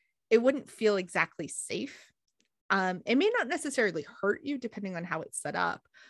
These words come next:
but it wouldn't feel exactly safe, and it would feel weird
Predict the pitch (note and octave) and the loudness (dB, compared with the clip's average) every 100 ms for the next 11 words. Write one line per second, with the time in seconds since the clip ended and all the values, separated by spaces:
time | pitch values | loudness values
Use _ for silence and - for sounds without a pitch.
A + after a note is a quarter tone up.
0 | - - G#3 G#3 G3+ - - B3+ - F#4 | -20 -12 -2 2 2 0 -4 -4 -2 -4
1 | C4 - B3 A3 A3 A3 F#3 G3+ F3 F3+ | -4 -2 -2 0 0 0 -2 -2 -4 -2
2 | A#3 A#3+ - - F#3+ E3+ E3+ D#3 A#2 - | -2 -4 -10 -8 -8 -6 -8 -6 -6 -8